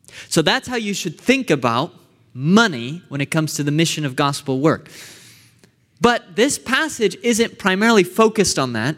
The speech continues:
Actually, this passage has more to say about motivation. And that's where we turn now. Here is the mission. But you may be wondering,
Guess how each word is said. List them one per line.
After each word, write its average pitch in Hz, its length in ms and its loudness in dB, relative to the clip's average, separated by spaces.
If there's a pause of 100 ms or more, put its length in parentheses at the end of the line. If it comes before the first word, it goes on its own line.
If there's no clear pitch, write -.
(100)
Actually, 220 380 0
this 202 180 0
passage 220 460 -2
has 156 160 0
more 170 240 2
to 214 100 4
say 143 320 0
about 123 340 -4
motivation. 113 800 -2 (480)
And 127 240 -2
that's 156 220 -4
where 175 140 0
we 160 100 4
turn 156 320 -2
now. 101 300 -4 (2750)
Here 208 300 6
is 202 160 2
the 214 80 -4
mission. 180 560 0 (1500)
But 147 160 2
you 180 160 -2
may 196 140 4
be 156 100 4
wondering, 143 480 2